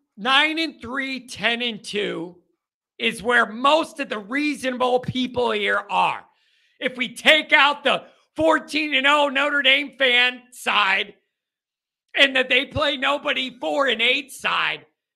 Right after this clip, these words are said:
that reasonable. I see it there too. Ten and two, and then I give leeway up one, down one.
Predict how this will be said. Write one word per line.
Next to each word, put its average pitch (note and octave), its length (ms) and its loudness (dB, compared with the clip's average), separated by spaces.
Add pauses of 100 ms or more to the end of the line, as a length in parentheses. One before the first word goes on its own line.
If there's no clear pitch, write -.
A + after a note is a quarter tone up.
(460)
that C4+ 300 2
reasonable. F#3+ 760 -8
I G3+ 160 2
see A3+ 320 -6
it F#3 140 -6
there F3 220 -4
too. - 380 -16 (380)
Ten D4+ 240 2
and D4+ 220 -4
two, C#4+ 440 0
and A3 160 0
then A3 200 4
I A#3+ 160 2
give B3 260 -2
leeway B3 540 -2
up C4 260 2
one, A#3+ 300 -2
down F#3 320 0
one. C3 200 -10